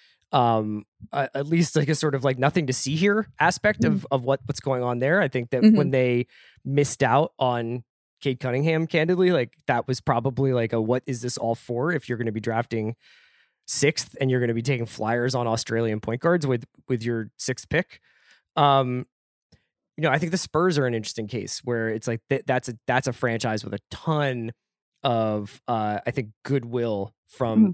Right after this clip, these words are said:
Speaker 1: the decades of excellence that they have experienced. And now they are in a real, like, kind of nether region. Zach wrote about them this week on, on
Speaker 2: Mm-hmm.
Speaker 1: E S P N, and I, I was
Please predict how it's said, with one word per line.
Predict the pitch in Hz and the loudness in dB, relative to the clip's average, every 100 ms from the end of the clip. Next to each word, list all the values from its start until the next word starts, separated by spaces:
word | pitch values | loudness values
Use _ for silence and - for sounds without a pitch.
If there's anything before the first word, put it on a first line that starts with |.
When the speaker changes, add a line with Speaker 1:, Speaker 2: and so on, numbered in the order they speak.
| - | -2
Speaker 1:
the | 117 | -6
decades | - 131 - 120 113 117 - | 0 0 -2 -6 -4 -8 -6
of | 117 110 | -6 0
excellence | 156 - 120 107 - | 0 0 -6 -6 -4
that | 110 - | -6 -2
they | 110 | -2
have | 104 - - | -2 -6 -12
experienced. | - - 113 110 110 - - - - | -8 -4 -2 -2 -4 -8 -18 -20 -2
And | 135 | 2
now | 139 143 | 4 4
they | 143 143 | 4 2
are | 135 | 2
in | 127 | 0
a | |
real, | 117 139 151 143 | 0 2 2 2
like, | 135 117 - | 0 -2 0
kind | 131 | 0
of | 113 110 - _ | 0 -6 -18 _
nether | 135 190 180 | 2 4 4
region. | 131 123 135 | 0 -2 -2
Zach | 135 127 143 | 2 4 4
wrote | 131 127 | 2 0
about | 123 - | -2 -2
them | 123 | -4
this | 120 | -4
week | 135 139 117 | -2 0 0
on, | 110 113 | -4 -4
on | 127 | 0
Speaker 2:
Mm-hmm. | 120 | 0
Speaker 1:
E | |
S | 131 | 0
P | - 135 | -4 -2
N, | 160 | 0
and | 170 120 | 0 -2
I, | 120 | -2
I | 127 127 | 0 2
was | 127 | 0